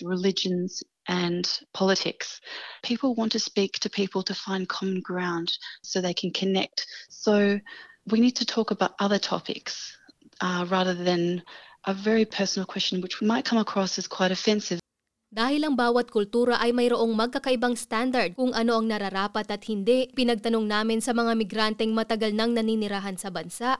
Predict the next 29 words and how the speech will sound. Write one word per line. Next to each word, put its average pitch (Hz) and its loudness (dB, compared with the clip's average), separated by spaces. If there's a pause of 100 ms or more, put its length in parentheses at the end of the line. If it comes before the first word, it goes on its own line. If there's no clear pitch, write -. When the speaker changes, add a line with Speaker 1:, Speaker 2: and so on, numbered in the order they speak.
Speaker 2:
kung 311 2
saan 285 4
nga 277 4
ba 269 2
nasusukat 240 0
ang 226 -2
etiquette 226 -4
ng 208 -4
isang 240 -2
tao. 226 -2 (320)
Narito 220 0
ang 202 -2
kasagutan 214 -2
ni 208 0
Win 240 4
Mas 233 0
Yu 233 0
mula 190 -6
Hong 247 0
Kong 240 2 (240)
na 330 4
nakatira 311 0
sa 233 0
Australia 233 0
sa 226 -2
loob 220 -2
ng 220 0
sampung 208 -4
taon. 180 -6